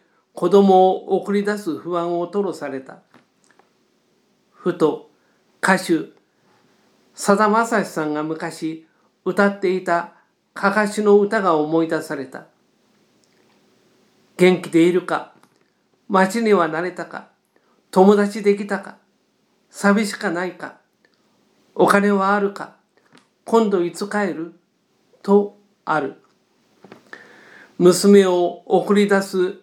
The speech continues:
親の不安は尽きない。これが現代版なら、除菌してるか？手洗いしてるか？マスクはあるか？会食してないか？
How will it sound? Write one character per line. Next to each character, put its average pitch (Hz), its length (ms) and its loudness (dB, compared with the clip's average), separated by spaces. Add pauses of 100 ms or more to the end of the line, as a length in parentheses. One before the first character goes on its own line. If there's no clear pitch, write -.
親 196 220 -2
の 202 140 -4
不 202 180 -6
安 202 160 -2
は 202 120 -6
尽 - 160 -20
き 202 100 -8
な 180 140 -8
い。 - 100 -18 (920)
こ 202 120 -2
れ 220 100 4
が 185 180 0
現 196 240 0
代 196 200 2
版 196 240 -2
な 190 140 -2
ら、 156 260 -6 (640)
除 165 160 0
菌 214 280 0
し 202 120 -4
て 214 120 0
る 202 100 -2
か？ - 220 -14 (720)
手 202 120 0
洗 226 260 2
い 170 100 -2
し - 100 -14
て 208 100 0
る 196 120 -2
か？ - 180 -20 (680)
マ 208 200 -2
ス - 160 -14
ク 220 100 -2
は 160 160 0
あ 190 60 -2
る 175 100 -8
か？ - 220 -20 (720)
会 208 260 0
食 208 260 -10
し 208 100 -12
て 214 80 -8
な 214 160 -2
い 202 120 -6
か？ - 180 -18